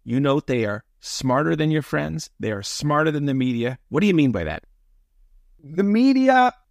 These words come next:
Speaker 2: and your friends are usually hyping the favorites because they're just the better players or the better teams, and they don't factor in the lines. The sports books, for the most part, are more than happy to collect their five, six percent. So they gotta come up with a number that's gonna balance the action.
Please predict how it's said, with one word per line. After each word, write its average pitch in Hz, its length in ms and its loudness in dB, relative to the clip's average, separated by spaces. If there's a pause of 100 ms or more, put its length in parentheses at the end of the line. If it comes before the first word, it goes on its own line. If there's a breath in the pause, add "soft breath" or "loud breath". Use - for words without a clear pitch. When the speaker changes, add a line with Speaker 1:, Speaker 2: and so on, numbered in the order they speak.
(120)
Speaker 2:
and 220 200 4
your 208 120 2
friends 202 680 0
are 170 140 6
usually 156 880 0 (560)
hyping 190 400 0
the 160 80 -2
favorites 151 560 -2
because 156 360 -2
they're 165 180 2
just 175 300 0
the 170 100 -2
better 156 280 2
players 135 640 -4
or 151 140 0
the 156 100 -4
better 185 260 4
teams, 143 460 -4
and 170 200 -4
they 185 80 4
don't 208 220 0
factor 180 480 2
in 160 80 0
the 165 80 0
lines. 139 580 0 (680)
The 175 100 -2
sports 277 380 4
books, 240 420 2 (180)
for 208 100 -2
the 214 120 2
most 214 360 0
part, 196 220 6
are 185 100 4
more 190 240 0
than 190 120 -2
happy 190 320 0
to 165 80 -4
collect 180 300 0
their 175 100 2
five, 160 320 2
six 170 180 -6
percent. 170 440 -8
So 185 100 -4
they 220 120 0
gotta 262 220 2
come 214 260 0
up 208 140 2
with 196 160 -2
a 175 80 0
number 170 500 2
that's 147 200 -2
gonna 170 180 -2
balance 156 420 0
the 151 140 -2
action. - 360 -2